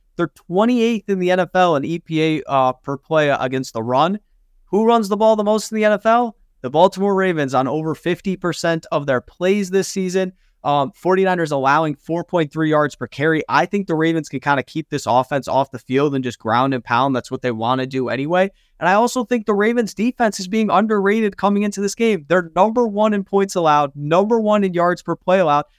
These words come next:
And everybody's just kinda, like, throwing that out the window, like, "Oh, it's, it's the forty-niners." Like, I,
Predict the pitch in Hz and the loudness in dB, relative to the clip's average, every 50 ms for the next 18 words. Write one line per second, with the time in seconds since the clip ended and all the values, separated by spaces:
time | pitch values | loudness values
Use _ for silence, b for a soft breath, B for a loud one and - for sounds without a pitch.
0 | _ _ - - 185 214 226 233 214 233 233 226 208 208 214 - - 214 214 220 | _ _ -2 2 2 2 2 2 0 0 0 0 -2 -2 -4 -4 -2 0 2 2
1 | 214 208 196 202 190 185 _ - 185 185 196 202 202 202 196 196 196 190 196 196 | 2 2 0 0 -2 -2 _ -2 0 0 2 2 2 2 0 0 0 -2 -2 0
2 | 190 175 160 151 - 214 233 226 214 208 196 180 165 156 - - - - 170 160 | 0 0 0 0 0 2 4 4 4 4 2 2 0 -2 -4 -8 -10 -8 -8 -8
3 | - - - - - 196 196 190 185 180 185 190 185 180 165 151 160 151 - _ | -8 -10 -12 -8 -4 -2 -2 0 0 0 0 0 0 -2 -2 -4 -4 -6 -6 _
4 | _ _ _ _ _ _ _ - 156 196 214 | _ _ _ _ _ _ _ 0 2 2 2